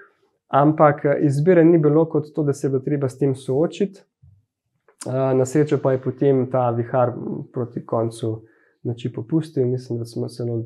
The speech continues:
dobili še nekaj spanca, pa se potem naslednji dan odpravili naprej. Ampak, eh,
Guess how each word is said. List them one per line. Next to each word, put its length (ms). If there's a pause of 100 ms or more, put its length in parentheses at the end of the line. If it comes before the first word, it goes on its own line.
dobili 340
še 120
nekaj 260
spanca, 580 (680)
pa 80
se 180
potem 320
naslednji 400
dan 140
odpravili 480
naprej. 280
Ampak, 420
eh, 260